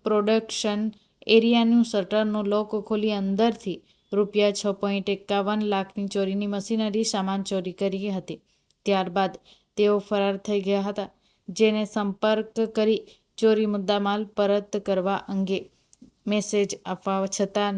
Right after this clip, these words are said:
ન કરતા અંતે કંપની એચ આર દ્વારા જી આઈ ડી સી પોલીસ મથકે છ પોઇન્ટ એકાવન લાખ ચોરીની ફરિયાદ નોંધાવી હતી.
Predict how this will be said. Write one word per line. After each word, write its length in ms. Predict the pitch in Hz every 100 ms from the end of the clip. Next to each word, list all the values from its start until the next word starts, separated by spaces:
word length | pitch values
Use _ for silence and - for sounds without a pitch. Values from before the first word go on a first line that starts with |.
| 190
ન 40 | 226
કરતા 460 | 233 208 196 202 180 - _ _
અંતે 280 | 208 202 208
કંપની 540 | 202 208 190 196 202 196 -
એચ 200 | 196 196
આર 180 | 196 185
દ્વારા 400 | 214 208 196 214 _ _ -
જી 180 | 185 240
આઈ 80 | 240
ડી 120 | 233
સી 160 | 254
પોલીસ 300 | 233 208 196 -
મથકે 420 | 202 208 202 208
છ 120 | 208 208 190 190
પોઇન્ટ 300 | 202 202 208
એકાવન 460 | 202 220 226 226 214
લાખ 260 | 196 196 -
ચોરીની 460 | 202 196 202 208
ફરિયાદ 480 | 208 202 185 196 196
નોંધાવી 520 | 196 185 185 190 190 170
હતી. 240 | 165